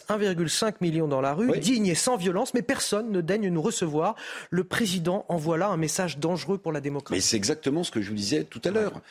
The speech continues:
Speaker 2: C'est-à-dire que, euh, euh, avec cette, euh, c-, c-, cette difficulté gouver-, pour, pour le gouvernement, la radicalisation peut prendre deux formes, deux formes. La pire, c'est-à-dire la violence, puisque les gilets jaunes,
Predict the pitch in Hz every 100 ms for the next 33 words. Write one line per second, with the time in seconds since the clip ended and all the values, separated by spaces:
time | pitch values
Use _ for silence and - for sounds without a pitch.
0 | - - 123 135 147 147 - 117 110 -
1 | 90 85 76 - - _ - 87 85 -
2 | - - 127 170 151 - 113 - 110 104
3 | 92 85 62 - - - - 101 - 104
4 | 113 151 139 123 120 131 113 107 98 92
5 | - 95 78 95 87 92 95 107 151 220
6 | - - - - 110 123 127 131 110 107
7 | 113 - 202 143 - 190 151 170 196 240
8 | 240 - - 95 208 214 233 147 147 -
9 | - 107 - 240 277 - - 120 127 160
10 | 147 135 139 220 214 156 - - - 185
11 | 214 - - 175 147 87 113 113 131 123
12 | 113 135 117 85